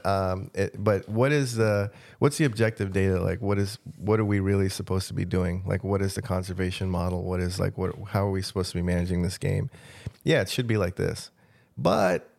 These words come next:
we have people who really love wolves. We have people who really love bears. We have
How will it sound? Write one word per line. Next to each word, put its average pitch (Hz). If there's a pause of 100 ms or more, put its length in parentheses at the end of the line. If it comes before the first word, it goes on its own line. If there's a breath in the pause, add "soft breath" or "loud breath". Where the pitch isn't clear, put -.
(120)
we 104
have 107
people 110
who 101
really 98
love 95
wolves. 110
We 95
have 92
people 95
who 98
really 95
love 92
bears. 101
We 95
have 90